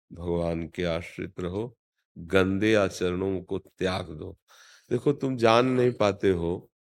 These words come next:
और तुमसे भयानक पाप बन जाता है। अब जैसे कहते, भगवान कितना कठोर है, इतना ऐसी अव्यवस्था, ऐसा दर्द, ऐसा। अब अगर आपको एक एक आपके पाप दिखावे ना, तो अभी आप कहोगे कि हाँ, भगवान ठीक करते हैं।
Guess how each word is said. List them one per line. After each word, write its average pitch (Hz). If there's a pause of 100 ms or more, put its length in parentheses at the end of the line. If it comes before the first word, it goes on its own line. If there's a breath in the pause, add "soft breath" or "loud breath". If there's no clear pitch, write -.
और 95
तुमसे 110
भयानक 92
पाप 90
बन 95
जाता 92
है। 82 (1120)
अब 104
जैसे 120
कहते, 123
भगवान 113
कितना 110
कठोर 101
है, 95
इतना 98
ऐसी 95
अव्यवस्था, 92
ऐसा 90
दर्द, 82
ऐसा। 85 (580 soft breath)
अब 101
अगर 110
आपको 113
एक 120
एक 113
आपके 110 (100)
पाप 107
दिखावे 104
ना, 90 (800)
तो 98
अभी 92
आप 95
कहोगे 101
कि 98
हाँ, 90
भगवान 85
ठीक 87
करते 90
हैं। 87